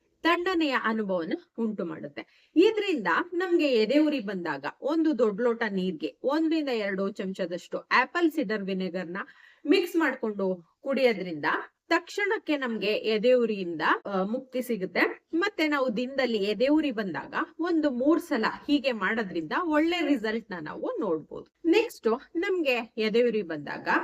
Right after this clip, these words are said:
ಒಂದ್ ಲೋಟ ಕೋಲ್ಡ್ ಹಾಲ್ನ ಕುಡಿಯೋದ್ರಿಂದ ತಕ್ಷಣ ಎದೆ ಉರಿ ಕಡಿಮೆ ಆಗುತ್ತೆ. ಕೋಲ್ಡ್ ಹಾಲು ಅನ್ನನಾಳಕ್ಕೆ ತಾತ್ಕಾಲಿಕ ಶಾಂತಿನ ನೀಡುತ್ತೆ. ಮತ್ತೆ ಇದು ಹೊಟ್ಟೆಲಿರುವ ಆಮ್ಲನ ಕೂಡ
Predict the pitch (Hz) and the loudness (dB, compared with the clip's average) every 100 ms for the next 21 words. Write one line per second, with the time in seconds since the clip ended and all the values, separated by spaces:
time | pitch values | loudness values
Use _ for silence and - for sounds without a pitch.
0 | - _ - 349 330 220 190 - - _ | -2 _ -4 2 2 2 -2 -6 -10 _
1 | - 311 370 269 - 208 196 175 160 - | 0 4 4 0 -6 -6 -6 -6 -8 -6
2 | 208 180 170 156 160 247 - - _ _ | -4 -2 -4 -8 -8 -8 -8 -10 _ _
3 | - 440 - 415 311 233 175 160 226 - | -2 -2 0 0 2 2 0 0 -2 -4
4 | _ - 165 147 117 120 - - - _ | _ -8 -6 -6 -10 -14 -16 -18 -20 _
5 | _ - 349 440 370 311 196 165 233 - | _ -2 2 4 4 2 2 0 0 0
6 | 233 269 359 302 190 170 - 175 - _ | 0 0 2 2 0 -4 -6 -8 -8 _
7 | - 302 339 - 330 294 233 233 220 190 | 0 2 2 -2 0 0 -4 -6 -6 -6
8 | 180 165 247 - - 208 208 156 - - | -6 -6 -8 -12 -10 -6 -4 -6 -8 -14
9 | _ - 339 494 - 240 190 156 - _ | _ -6 0 0 2 2 2 -2 -4 _
10 | _ 320 302 415 403 349 302 269 220 202 | _ 0 2 -2 0 0 0 2 2 0
11 | - 185 262 349 330 294 247 214 190 196 | -2 -2 0 2 0 0 0 -4 -4 -6
12 | 196 | -6